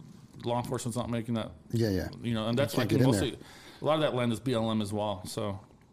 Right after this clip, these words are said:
Speaker 2: Mm-hmm. Are you guys seeing,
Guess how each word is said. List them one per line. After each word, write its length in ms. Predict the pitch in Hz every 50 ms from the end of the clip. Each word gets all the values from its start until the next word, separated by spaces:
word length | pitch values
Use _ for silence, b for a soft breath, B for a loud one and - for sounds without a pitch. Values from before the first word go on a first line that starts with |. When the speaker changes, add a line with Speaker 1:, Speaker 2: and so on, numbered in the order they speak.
| - -
Speaker 2:
Mm-hmm. 320 | 104 104 90 110 104 95 92 - - - - - B B B B B B B B B B
Are 80 | - 131
you 100 | 131 131
guys 240 | 131 156 147 135 120
seeing, 640 | - - 123 117 113 123 131 127 127 120 104 107